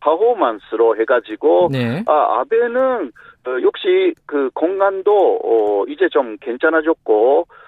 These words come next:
Speaker 1: 어, 일 년 후에는 다시 이 전체 선거에 나올 수도 있다.
Speaker 2: 아, 그래요?
Speaker 1: 아, 이러한,
Speaker 2: 오.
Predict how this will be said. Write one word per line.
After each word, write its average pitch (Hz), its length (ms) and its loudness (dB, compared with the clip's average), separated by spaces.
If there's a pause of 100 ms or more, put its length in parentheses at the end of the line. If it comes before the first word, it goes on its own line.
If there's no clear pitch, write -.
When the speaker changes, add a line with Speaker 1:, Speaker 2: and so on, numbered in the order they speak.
(140)
Speaker 1:
어, 107 600 2
일 165 180 -8
년 233 200 0
후에는 165 380 2
다시 - 640 -6 (480)
이 101 460 -6 (100)
전체 139 340 -2
선거에 131 280 -2
나올 113 340 2 (100)
수도 180 200 0
있다. 117 420 -2 (180)
Speaker 2:
아, 160 300 4
그래요? 151 320 4
Speaker 1:
아, 151 40 2
이러한, 175 760 2
Speaker 2:
오. 143 80 -2